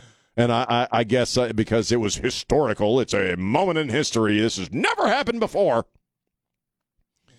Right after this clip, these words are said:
I should give a crap, uh, but, but I just, I don't, I don't know why. I just, it doesn't, it just seems like rearranging the deck chairs on the, on the bridge of the Titanic, man. I, I'm not, or the, the deck of the Titanic. I'm not, I, i-, i-, the deep state didn't go away.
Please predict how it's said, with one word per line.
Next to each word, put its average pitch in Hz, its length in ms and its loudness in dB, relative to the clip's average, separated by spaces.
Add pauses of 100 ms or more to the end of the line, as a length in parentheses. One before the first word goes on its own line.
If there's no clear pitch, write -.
(680)
I 135 100 2
should 101 220 -4
give 120 180 2
a 113 80 -2
crap, 110 420 2
uh, 110 220 0
but, 127 260 -2
but 135 120 0
I 147 80 -2
just, - 280 -8
I - 120 -8
don't, 127 440 -2
I 123 120 -2
don't 143 100 -2
know 139 80 0
why. 117 460 0
I 110 80 0
just, - 260 -8
it 120 140 0
doesn't, 120 440 -2 (600)
it 117 120 2
just - 260 -2
seems 123 300 0
like 110 140 2
rearranging 110 640 2
the 101 60 4
deck 101 240 0
chairs 101 360 0
on 98 100 0
the, 95 180 2
on 98 100 0
the 95 80 0
bridge 95 280 0
of 87 60 -2
the 98 60 0
Titanic, 107 640 0
man. 101 240 0
I, 104 140 0
I'm 110 80 0
not, 110 240 0
or 101 160 4
the, 101 200 2
the 98 160 0
deck 107 200 0
of 101 80 -2
the 98 60 -2
Titanic. 104 520 0
I'm 95 100 0
not, 101 240 -2
I, 101 100 2
i-, - 80 -6
i-, 127 460 -2
the 135 180 -2
deep 120 380 -2
state 143 240 2
didn't 135 200 -2
go 131 100 4
away. 131 640 2